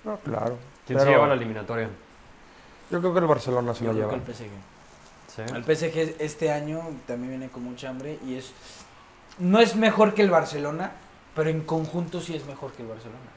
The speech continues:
Speaker 1: ¿En
Speaker 2: Ah.
Speaker 1: equipo? ¿Si vamos a hablar de equipo o cómo?
Speaker 3: En el sentido de que el, el dinamismo que existe en el P S G,
Speaker 1: Ok.
Speaker 3: el que se lleven tan bien, el, este fútbol tan bonito, fútbol asociación que
Speaker 2: Y lo
Speaker 3: maneja el
Speaker 2: demostraron la
Speaker 3: P S G.
Speaker 2: temporada pasada que ganaron la final.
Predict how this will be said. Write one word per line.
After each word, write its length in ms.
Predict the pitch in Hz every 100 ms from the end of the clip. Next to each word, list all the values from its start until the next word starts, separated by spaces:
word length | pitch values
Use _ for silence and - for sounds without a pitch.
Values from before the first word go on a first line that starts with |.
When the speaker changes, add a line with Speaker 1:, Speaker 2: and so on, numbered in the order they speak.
| - - - -
Speaker 1:
¿En 160 | 135
Speaker 2:
Ah. 40 | 143
Speaker 1:
equipo? 480 | 135 214 - 160 143
¿Si 120 | 147
vamos 180 | 180 156
a 20 |
hablar 180 | 160 170
de 60 |
equipo 600 | 147 180 190 - 254 233 - - - - -
o 220 | 135 120
cómo? 300 | 127 117 104 - - - -
Speaker 3:
En 160 | 185
el 140 | 190 165
sentido 260 | 180 175
de 80 | 208
que 180 | 185 165 - -
el, 160 | 175 170 170 180
el 140 | 175
dinamismo 480 | 165 165 170 165 190
que 80 | 151
existe 260 | 135 -
en 60 | 151
el 40 |
P 80 | 135
S 180 | 135 143 -
G, 240 | 143 143
Speaker 1:
Ok. 300 | 139 107 104
Speaker 3:
el 200 | 156 185
que 120 | 185 190
se 120 | 185
lleven 340 | 196 240 285
tan 240 | 196 147 135
bien, 440 | 127 143 147 147
el, 180 | 139 135 - - -
este 280 | 160 165 240
fútbol 420 | 240 226 202 220
tan 180 | 220 214
bonito, 360 | 190 160 160 170
fútbol 320 | 175 180 190
asociación 520 | 180 156 143 131 143
que 60 | 131
Speaker 2:
Y 20 |
lo 60 | 135
Speaker 3:
maneja 60 | 143
el 40 |
Speaker 2:
demostraron 300 | 143 139 156
la 60 | 156
Speaker 3:
P 20 |
S 80 | 143
G. 20 |
Speaker 2:
temporada 280 | 127 135 143
pasada 300 | 208 151 139
que 80 | 113
ganaron 260 | 113 117 110
la 60 |
final. 280 | 107 110 117